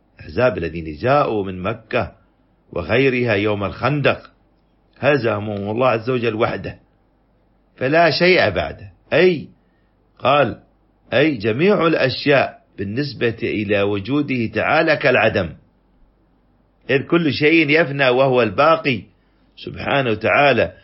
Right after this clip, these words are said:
فهو بعد كل شيء فلا شيء بعده سبحانه وتعالى. هذا شرح هذا الحديث، وأيضًا فيه ما قاله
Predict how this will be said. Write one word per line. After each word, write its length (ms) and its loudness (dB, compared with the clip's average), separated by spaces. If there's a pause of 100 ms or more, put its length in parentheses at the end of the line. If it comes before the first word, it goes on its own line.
(260)
فهو 340 4
بعد 340 2
كل 420 2
شيء 580 2 (600)
فلا 340 2
شيء 380 0
بعده 560 -2 (520)
سبحانه 640 -2
وتعالى. 840 -4 (1120)
هذا 420 2 (640)
شرح 420 -4
هذا 200 -2
الحديث، 540 0 (1000)
وأيضًا 440 -2
فيه 520 -4 (1700)
ما 240 0
قاله 540 0